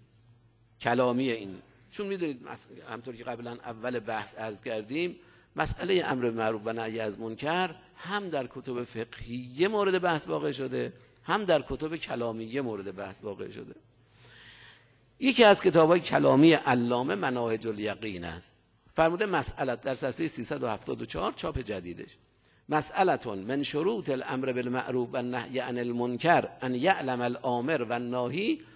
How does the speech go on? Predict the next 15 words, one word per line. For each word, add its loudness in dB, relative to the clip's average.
کون 0
المعروف -2
معروفا -2
و -2
المنکر -2
منکرا -2
و -2
هو -2
ظاهر. -12
این -4
شرط -8
اول. -16
و -4
من -2
شروطهما -2